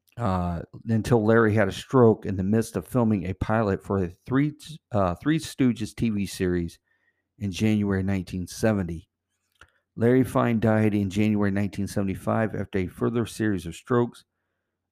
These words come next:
Unsuccessful attempts were made to revive the Stooges with longtime supporting actor Emil Sikda in Fine's role in nineteen seventy and again in nineteen seventy-five,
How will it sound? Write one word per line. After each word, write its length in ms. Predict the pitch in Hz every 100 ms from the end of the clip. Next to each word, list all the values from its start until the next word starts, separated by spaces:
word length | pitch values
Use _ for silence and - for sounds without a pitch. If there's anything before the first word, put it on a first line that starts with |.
| -
Unsuccessful 800 | 123 127 123 - 123 117 120
attempts 400 | 98 - 113 107
were 140 | 95 92
made 360 | 95 104 104
to 100 | 104
revive 420 | 95 87 101 107 98
the 60 |
Stooges 520 | 87 - 110 92 95
with 200 | 95 92
longtime 420 | 104 107 107 104 95
supporting 580 | - 90 123 117 101
actor 480 | - 90 - 90 90 - _ _ _ _
Emil 760 | 107 98 104 110 113 120 113 - _ _ _ _ _ _
Sikda 840 | - - 117 - 101 92 87 101 - _ _ _ _ _ _ _ _ _ -
in 80 |
Fine's 360 | 95 117 107 107
role 220 | 110 110
in 100 | 101
nineteen 360 | 101 104 101 98
seventy 440 | - 117 110 107
and 140 | 104 98
again 300 | 90 110 107
in 100 | 98
nineteen 360 | 104 95 101
seventy-five, 800 | 92 101 90 85 117 113 113 104